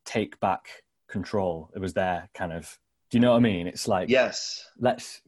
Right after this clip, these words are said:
Speaker 1: get it back to how it used to be." They use all this kind of wartime rhetoric.
Speaker 2: Yes,
Speaker 1: You know what I
Speaker 2: yes.
Speaker 1: mean? So they try and
Speaker 2: Yes.
Speaker 1: drum up, like,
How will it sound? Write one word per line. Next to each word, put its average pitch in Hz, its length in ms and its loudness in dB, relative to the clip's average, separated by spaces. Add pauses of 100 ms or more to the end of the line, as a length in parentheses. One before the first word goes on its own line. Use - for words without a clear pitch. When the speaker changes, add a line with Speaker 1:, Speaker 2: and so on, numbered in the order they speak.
Speaker 1:
get 131 160 2
it 113 140 0
back 110 260 0
to - 80 -10
how 117 220 0
it 113 100 0
used 107 260 -4
to - 40 -8
be." 101 160 -4 (180)
They 117 80 2
use 107 260 4
all 104 140 4
this 95 160 0
kind 98 200 -6
of 82 100 -4
wartime 92 880 0 (140)
rhetoric. - 420 -4
Speaker 2:
Yes, 156 720 -6
Speaker 1:
You - 120 4
know 110 60 8
what 107 60 6
I 104 40 6
Speaker 2:
yes. 107 80 4
Speaker 1:
mean? 90 260 0
So - 140 -2
they 95 100 0
try 110 240 0
and 98 120 0
Speaker 2:
Yes. 98 200 -2
Speaker 1:
drum 117 220 6
up, - 260 0
like, 98 240 -2